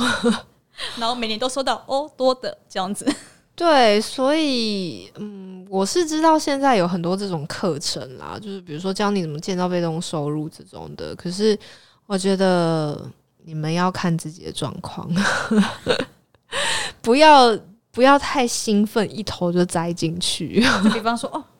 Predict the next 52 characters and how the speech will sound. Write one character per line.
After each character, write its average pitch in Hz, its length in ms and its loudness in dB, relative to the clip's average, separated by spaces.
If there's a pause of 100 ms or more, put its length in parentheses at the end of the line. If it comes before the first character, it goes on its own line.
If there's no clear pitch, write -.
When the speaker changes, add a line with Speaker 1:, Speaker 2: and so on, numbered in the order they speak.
Speaker 2:
我 240 100 -10
好 - 200 -8
不 - 180 -16
容 233 100 -16
易 240 80 -8
存 214 280 -4
到 226 140 0
了 185 120 -2 (300)
一 254 80 -12
笔 214 160 -10
小 - 240 -4
钱， - 200 2 (280)
好 190 180 0
了， 185 120 -2
那 220 140 -2
我 185 140 -2
现 202 180 -6
在 196 160 -8
也 - 120 -10
要 190 140 -2
来 - 120 -6
操 - 260 -6
作 180 220 -8
一 - 40 -8
下， 175 220 -6 (300)
这 180 500 -8 (220)
Speaker 1:
嗯。 180 540 2
Speaker 2:
我， 175 120 -6 (180)
我 208 60 -10
想 185 140 -10
要 185 160 -4
投 190 220 -8
资 180 260 -18
了。” 196 180 -10 (500)
然 190 120 -2
后 160 80 2
就 151 140 -2
发 190 100 0
现， 202 340 -8
Speaker 1:
对。 233 100 -14
Speaker 2:
嗯， 339 60 -14 (160)
好 - 140 -4
像 247 340 -2 (1000)
不 196 80 -18
太 233 200 -10
对 208 280 2
耶。 - 180 -10 (680)
Speaker 1:
对， 185 280 0
我 170 160 0
觉 185 180 -2
得 208 180 2
以， 165 640 -6